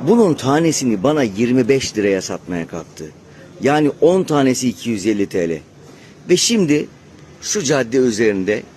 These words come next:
bu Anadolu Hastanesi'nin olduğu cadde, küçük bir elektronikçi dükkanında tanesi iki buçuk T L'ye aldım. Ya insaf, bu kadar ahlaksızlaşmayın.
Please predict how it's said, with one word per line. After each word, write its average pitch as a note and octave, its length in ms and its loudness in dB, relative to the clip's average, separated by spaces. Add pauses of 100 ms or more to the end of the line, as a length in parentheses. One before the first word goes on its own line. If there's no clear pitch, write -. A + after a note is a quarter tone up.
(400)
bu D3+ 240 2 (400)
Anadolu C3 300 4
Hastanesi'nin A2 540 -2
olduğu F#2+ 300 -2
cadde, G2+ 480 0
küçük G3+ 360 -4
bir C#3 120 0 (180)
elektronikçi C#3 640 0
dükkanında G#2 600 -2 (720)
tanesi B2 420 0
iki A2 220 -6
buçuk - 260 -10
T G#2 160 0
L'ye F2 200 2
aldım. D#2 280 -4 (1120)
Ya A#2 280 2
insaf, B2 460 0 (400)
bu D#3+ 140 0
kadar B2+ 320 2 (120)
ahlaksızlaşmayın. A2+ 1200 -2